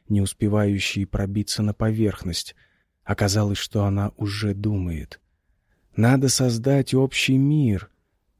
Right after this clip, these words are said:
Его взаимодействия будут определяться, как и у нас, формой тела, формами, из которых состоит этот мир. Его мысли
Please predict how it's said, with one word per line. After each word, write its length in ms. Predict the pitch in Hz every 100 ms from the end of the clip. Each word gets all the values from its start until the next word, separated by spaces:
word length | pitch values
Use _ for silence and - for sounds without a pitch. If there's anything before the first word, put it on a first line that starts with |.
| _
Его 380 | - 104 110 131
взаимодействия 1000 | 123 120 120 120 123 151 156 - - 113
будут 340 | 113 120 113
определяться, 800 | 117 117 117 117 127 135 - -
как 300 | - 120 -
и 20 |
у 160 | 123 127
нас, 520 | 131 135 113 92 - - _ _
формой 520 | - 120 113 117 117
тела, 600 | - - 110 87 82 82 _ _ _ _ _ _
формами, 640 | - 113 110 104 101 104
из 120 | 101
которых 500 | - 113 127 127 117
состоит 640 | - 113 - 123 123 120 -
этот 380 | 113 - 117 -
мир. 420 | 113 101 90 - _ _ _ _ _
Его 340 | 104 101 101 101
мысли 680 | 98 104 131 - 110 101